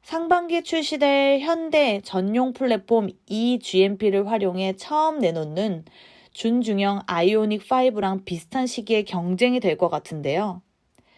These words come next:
아이오닉은 당연히 육천만 원 아래로 나올 것 같습니다. 하나 살짝 알려드리자면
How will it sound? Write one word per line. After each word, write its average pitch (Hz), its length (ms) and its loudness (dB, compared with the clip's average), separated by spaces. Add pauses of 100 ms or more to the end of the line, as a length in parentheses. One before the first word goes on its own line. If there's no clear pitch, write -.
(320)
아이오닉은 277 960 0
당연히 196 600 -2
육천만 277 600 -2
원 254 140 2
아래로 185 360 2
나올 156 300 0
것 247 140 2
같습니다. 165 720 -6 (1120)
하나 320 340 0
살짝 370 520 0
알려드리자면 185 1000 0